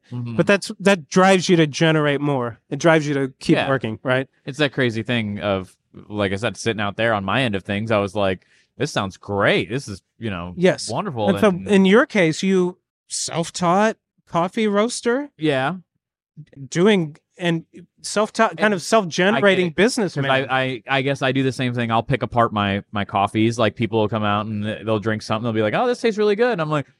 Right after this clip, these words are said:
Speaker 1: "Yeah, well, there's this n-, note on the back end that I noticed that I don't
Speaker 2: Yep.
Speaker 1: really like, or
Speaker 2: Yeah.
Speaker 1: I was looking at my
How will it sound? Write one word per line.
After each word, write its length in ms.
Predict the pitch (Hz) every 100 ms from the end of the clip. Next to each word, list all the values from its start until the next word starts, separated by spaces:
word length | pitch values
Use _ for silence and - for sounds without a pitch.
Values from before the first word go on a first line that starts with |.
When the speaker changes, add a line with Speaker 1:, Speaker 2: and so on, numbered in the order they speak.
| _ -
Speaker 1:
"Yeah, 300 | 165 180 170
well, 140 | 160
there's 200 | 151 147
this 200 | 147 -
n-, 160 | 131 131 104 131
note 360 | 135 151 165
on 140 | 139 143
the 60 |
back 300 | 131 135 143
end 260 | 151 147 139
that 80 | 123
I 180 | 123 127
noticed 460 | 127 127 127 123
that 100 | 120
I 60 | 117
don't 80 | 120
Speaker 2:
Yep. 100 | 147
Speaker 1:
really 160 | 113
like, 720 | 113 143 151 151 147 147 139 120
or 300 | 123 120 127
Speaker 2:
Yeah. 140 | 127
Speaker 1:
I 40 | 117
was 160 | 107
looking 200 | 131 131
at 100 | 127
my 140 | 113